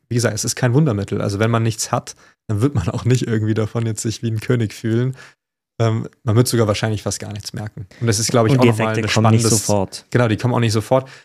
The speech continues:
Speaker 1: das ist vielleicht auch ein spannendes Learning nochmal, weil, ähm, weil's eben so krass viel kann, theoretisch, und im Internet so viel darüber geredet wird, aber für die meisten Leute wird's jetzt gar nicht so einen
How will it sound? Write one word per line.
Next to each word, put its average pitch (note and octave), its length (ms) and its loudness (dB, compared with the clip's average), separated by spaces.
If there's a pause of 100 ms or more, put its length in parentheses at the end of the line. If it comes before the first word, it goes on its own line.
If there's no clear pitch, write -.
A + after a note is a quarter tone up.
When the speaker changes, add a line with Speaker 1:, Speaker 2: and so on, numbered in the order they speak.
(100)
Speaker 1:
das A#2 120 0
ist - 40 -6
vielleicht A#2 200 0
auch A2+ 60 -2
ein A#2 60 -2
spannendes A#2 400 -2
Learning A2 380 2
nochmal, F#2+ 480 -4
weil, G2+ 260 2 (580)
ähm, G#2+ 240 -2
weil's A2 200 0
eben A#2+ 160 0
so B2 100 4
krass - 400 -4 (880)
viel C#3 220 4
kann, C3+ 340 -2
theoretisch, A2+ 640 -4
und A#2+ 80 -10
im G#2+ 80 -8
Internet A#2+ 320 -4
so A2+ 100 -6
viel C3+ 180 -6
darüber A#2 300 -2
geredet A2 380 0
wird, C3 220 -2 (680)
aber A2+ 140 2
für A2+ 120 -2
die A2 60 2
meisten A#2 360 0
Leute A2 240 0
wird's A2 140 -2
jetzt G2+ 120 -8
gar G#2 140 -4
nicht G2+ 120 -4
so G#2 120 -4
einen G2+ 260 -6